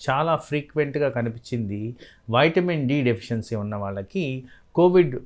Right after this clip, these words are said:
తీవ్రత ఎక్కువగా ఉండింది, కోవిడ్ రికవరీ రేట్స్ తక్కువగా ఉన్నాయి, and కోవిడ్ ఇన్ఫెక్షన్ ఈజీగా రావడం కూడా గమనించారు. So vitamin Dకి ఇమ్యూనిటీకి చాలా డైరెక్ట్ కనెక్షన్ ఉన్నట్టు చూపిస్తున్నారు. So vitamin D రోలు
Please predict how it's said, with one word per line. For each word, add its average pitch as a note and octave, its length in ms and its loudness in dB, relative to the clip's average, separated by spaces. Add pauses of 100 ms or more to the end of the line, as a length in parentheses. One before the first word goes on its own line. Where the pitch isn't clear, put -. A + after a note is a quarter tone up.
(340)
తీవ్రత D3+ 360 4
ఎక్కువగా A2 440 2
ఉండింది, G2 540 -4
కోవిడ్ D3+ 320 2
రికవరీ D3+ 440 2
రేట్స్ A#2+ 340 0
తక్కువగా G#2+ 440 -2
ఉన్నాయి, G2 420 -4 (480)
and E3+ 400 4
కోవిడ్ D#3+ 280 4
ఇన్ఫెక్షన్ D#3 680 2 (160)
ఈజీగా B2+ 360 0
రావడం A#2 400 0
కూడా A#2 180 2
గమనించారు. G#2 840 -4
So F3 160 2 (360)
vitamin E3 520 2
Dకి C3+ 500 -4
ఇమ్యూనిటీకి C#3+ 760 -2 (140)
చాలా C3 160 2
డైరెక్ట్ B2+ 500 2
కనెక్షన్ B2 360 -4
ఉన్నట్టు A2+ 400 -4 (440)
చూపిస్తున్నారు. - 840 -6
So F#3 260 4 (1000)
vitamin D3 580 4
D C3+ 200 2
రోలు B2+ 420 4